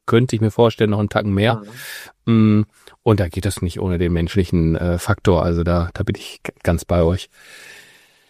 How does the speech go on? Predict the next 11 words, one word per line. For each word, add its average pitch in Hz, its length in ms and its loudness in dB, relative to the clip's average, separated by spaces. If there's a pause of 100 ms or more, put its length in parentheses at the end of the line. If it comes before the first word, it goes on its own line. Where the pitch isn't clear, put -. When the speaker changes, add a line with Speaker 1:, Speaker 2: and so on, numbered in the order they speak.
(340)
Speaker 1:
Ja, 120 420 2 (240)
ähm, 123 480 0 (200)
bis 127 140 -2
hierhin 190 340 4
vielen 170 400 -2
lieben 123 220 0
Dank. 104 480 -2
Das - 220 -4
waren 113 240 4
so 113 240 4
meine, 110 580 2